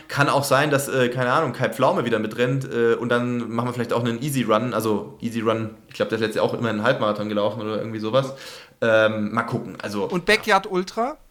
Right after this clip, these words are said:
Speaker 1: Ähm, nee,
Speaker 2: Dieser
Speaker 1: wenn dann,
Speaker 2: sechs Komma sieben
Speaker 1: wenn
Speaker 2: Kilometer Loop, der zu jeder vollen Stunde gestartet ist, bis nur noch einer übrig bleibt?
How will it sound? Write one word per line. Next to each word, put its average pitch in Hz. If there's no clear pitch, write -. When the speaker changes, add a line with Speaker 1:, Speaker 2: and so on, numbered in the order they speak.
Speaker 1:
Ähm, 151
nee, 151
Speaker 2:
Dieser 143
Speaker 1:
wenn 190
dann, -
Speaker 2:
sechs 196
Komma 196
sieben -
Speaker 1:
wenn 190
Speaker 2:
Kilometer 185
Loop, 180
der 175
zu -
jeder 170
vollen 165
Stunde 165
gestartet 156
ist, -
bis 165
nur 170
noch 160
einer 143
übrig 156
bleibt? 175